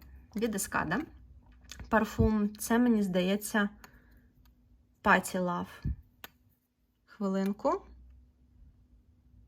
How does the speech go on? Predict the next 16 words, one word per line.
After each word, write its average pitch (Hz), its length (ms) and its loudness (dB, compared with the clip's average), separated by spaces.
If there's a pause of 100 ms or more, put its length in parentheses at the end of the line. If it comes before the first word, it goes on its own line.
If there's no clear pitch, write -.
М-м-м. 285 920 -2 (1160)
Прикольно, 190 460 0
назви 190 320 0
не 180 120 0
бачу. 170 460 -4 (1000)
Ну, 269 60 2
це 262 120 2
Patty 196 400 2
Love. 175 220 -8 (640)
Е, 214 340 4 (180)
у 269 120 4
піраміді 240 680 4
написано, 214 560 4
що 208 200 0
це 202 440 4
черешня, 196 720 2